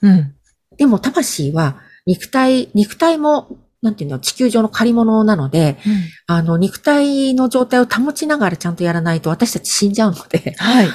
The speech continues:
Speaker 2: うん、魂としては死なれたらまた体験ができないですから、
Speaker 1: <laughs> うん。
Speaker 2: なるべくちゃんとね、あの、長く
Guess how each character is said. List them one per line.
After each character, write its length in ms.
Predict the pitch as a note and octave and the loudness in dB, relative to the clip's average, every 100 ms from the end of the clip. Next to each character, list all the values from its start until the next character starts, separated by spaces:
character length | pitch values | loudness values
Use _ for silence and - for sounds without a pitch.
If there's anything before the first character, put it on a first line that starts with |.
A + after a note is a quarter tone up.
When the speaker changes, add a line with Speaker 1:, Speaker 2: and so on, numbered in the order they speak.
| G3 - | -8 -6
Speaker 2:
う 100 | E3+ | -4
ん、 60 | |
魂 400 | - E4 D#4 G#3+ | -2 -2 0 0
と 80 | E3 | -4
し 80 | - | -8
て 60 | |
は 40 | D3+ | -8
死 180 | - G#3 | -2 0
な 120 | B3+ | 2
れ 100 | B3+ | 0
た 140 | B3+ | 0
ら 80 | F3+ | -2
ま 100 | B3 | -4
た 80 | C3+ | -6
体 220 | - G3+ | -2 -2
験 120 | G#3 | -2
が 80 | F#3+ | -4
で 80 | F3 | -4
き 100 | A#3+ | -2
な 100 | A3 | -2
い 40 | - | -4
で 60 | |
す 140 | - B3 | -4 -2
か 60 | |
ら、 100 | B3 A#3 | 0 0
Speaker 1:
<laughs> 80 | - | 2
う 180 | A3+ G#3+ | 4 2
ん。 120 | F#3+ - - - - | 0 -8 -12 -12 -4
Speaker 2:
な 100 | G#3+ | -2
る 120 | D4 | 0
べ 100 | D4 | 0
く 140 | D4 | 0
ち 80 | C#4 | -2
ゃ 100 | C4+ | -2
ん 60 | B3+ | -2
と 140 | B3 | -2
ね、 260 | B3 B3+ B3+ - | 0 -2 -2 -8
あ 100 | F3+ | -4
の、 100 | F3 | 0
長 280 | G#3+ G3+ | 0 0
く 360 | - - D3 - | -2 -4 -6 -8